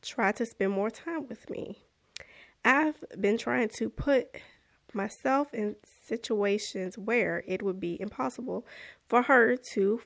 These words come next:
fall f-, where it would be impossible for me to fall for her. But the harder I try, the more I fall for her." Child. "F Y I, my wife and I are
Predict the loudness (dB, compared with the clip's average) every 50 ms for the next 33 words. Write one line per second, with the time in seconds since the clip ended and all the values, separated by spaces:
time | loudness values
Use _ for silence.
0 | _ 0 2 2 2 2 0 -2 -4 -12 -20 -20 -20 -20 _ _ _ _ _ _
1 | _ _ _ _ _ 0 2 2 2 0 -2 -4 -2 -2 -2 -2 0 -2 -2 -2
2 | -4 -6 -8 -8 -8 -8 -8 -8 -10 -10 -10 -4 -2 -2 -2 0 0 2 2 2
3 | 2 0 -2 -4 -6 -8 -4 -2 -2 -2 -2 -2 -4 -8 -10 -6 -6 -6 -6 -8
4 | -10 -16 -20 -20 -20 -20 -20 -20 -20 -20 -20 -20 -20 _ _ _ _ 8 8 10
5 | 10 8 4 0 -2 -6 2 4 4 4 4 4 4 6 6 6 6 4 4 2
6 | 2 2 -2 -4 -2 0 0 0 0 0 -2 0 0 2 2 2 0 0 -2 -4
7 | -6 -4 -2 0 0 0 0 -2 -4 -10 -10 -10 -12 -14 -14 -16 -18 -20 -20 -18
8 | -18 -18 -18 -18 -20 _ _ _ _ _ _ _ _ _ _ _ _ _ _ -20
9 | -20 _ _ _ _ _ _ _ _ _ _ _ _ _ _ -14 -10 -8 -8 -8
10 | -8 -8 -10 -12 -16 -18 -20 -20 -20 _ -20 -20 -20 -20 -20 -20 -20 -20 -20 -20
11 | -20 -20 -20 -20 _ _ 4 6 6 6 6 6 4 6 6 6 6 4 4 2
12 | 0 -4 -6 -6 -6 -6 -2 0 4 6 8 8 8 8 6 6 6 4 4 2
13 | 2 2 2 2 2 2 2 2 2 2 2 4 4 4 4 2 0 -2 -4